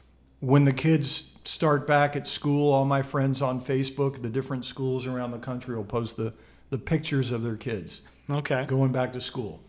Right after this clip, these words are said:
Speaker 1: Some of 'em are the before and after. Like, this was Johnny in kindergarten. Now
Speaker 2: Mm-hmm.
Speaker 1: he's a senior.
Speaker 2: Yeah.
Speaker 1: I just, I think it's sweet.
Speaker 2: This is how it started. This is how it's going.
Speaker 1: Yeah, I think it's kinda cool.
Speaker 2: I am looking t-,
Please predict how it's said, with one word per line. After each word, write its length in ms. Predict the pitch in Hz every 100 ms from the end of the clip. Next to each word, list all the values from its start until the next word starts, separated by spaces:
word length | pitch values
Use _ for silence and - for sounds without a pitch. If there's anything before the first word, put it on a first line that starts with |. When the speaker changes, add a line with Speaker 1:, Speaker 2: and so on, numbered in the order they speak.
| _ _ _
Speaker 1:
Some 240 | - 160
of 80 | 175
'em 80 | 165
are 80 | 151
the 80 | 143
before 360 | 120 160 143
and 60 | 139
after. 360 | 131 135 135 107
Like, 180 | 104
this 180 | 117 123
was 120 | 147
Johnny 340 | 110 139 139 135
in 100 | 123
kindergarten. 760 | 147 139 135 139 131 131 131 - -
Now 200 | - 139
Speaker 2:
Mm-hmm. 80 | 135
Speaker 1:
he's 140 | 139 135
a 60 |
senior. 420 | 131 160 143 143 151
Speaker 2:
Yeah. 140 | 139
Speaker 1:
I 20 |
just, 240 | 160 175 185 190 -
I 100 | 165
think 160 | 160 170
it's 120 | -
sweet. 640 | - 175 147 98 - -
Speaker 2:
This 180 | 143 147
is 80 | 135
how 160 | 139 135
it 80 |
started. 320 | 135 139 139 127
This 160 | 131
is 80 | 120
how 180 | 127 123
it's 120 | 117
going. 240 | 127 117
Speaker 1:
Yeah, 240 | 151 123 85
I 40 |
think 140 | 131 143
it's 140 | 131
kinda 220 | - 127
cool. 280 | 120 127 95 - - - - - - - - - _ _
Speaker 2:
I 200 | 156 185
am 180 | 233 156
looking 380 | 143 139 135 131
t-, 100 | -